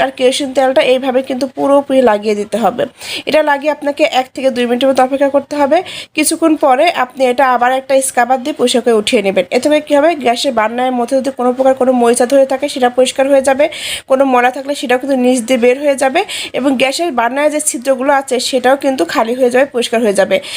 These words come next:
এতে করে আপনি গ্যাস সিলিন্ডার ব্যবহার করলে গ্যাস সিলিন্ডার অনেক দিন পর্যন্ত সাশ্রয় হবে। এমনকি গ্যাসে যদি কালি ওঠার সমস্যা থাকে, নিরালো জলে, সেটাও কিন্তু দূর হয়ে যাবে। পুরাতন চুলা নতুন হয়ে যাবে। এটা করুন, লাইটে কখনো পোকা আসবে না, এমনকি মশা মাছির উপদ্রব একদম কমে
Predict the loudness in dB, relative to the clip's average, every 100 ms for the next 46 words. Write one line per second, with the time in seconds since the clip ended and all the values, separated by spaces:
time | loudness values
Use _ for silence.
0 | -8 -2 -2 2 2 0 -4 -4 -4 -4
1 | -2 0 2 2 0 0 0 0 0 0
2 | 0 2 2 0 -4 -2 -2 0 0 0
3 | 0 0 0 0 -2 -6 -10 -4 0 0
4 | 0 -2 -2 -6 -4 -2 -2 -2 -4 -2
5 | -2 0 0 2 2 2 2 2 2 0
6 | 0 0 0 0 0 -2 -6 -4 0 0
7 | 2 0 -2 -8 _ -2 0 2 -2 -4
8 | 0 0 0 -2 -2 0 0 0 0 -6
9 | -8 _ _ _ -12 -8 -6 -6 -6 -6
10 | -6 -8 -8 -10 -12 -14 -12 -14 -10 -10
11 | -10 -10 -10 -12 -12 -12 -14 -14 -14 -14
12 | -14 -16 -14 -16 -16 -18 -16 -16 -12 -12
13 | -12 -12 -12 -12 -12 -12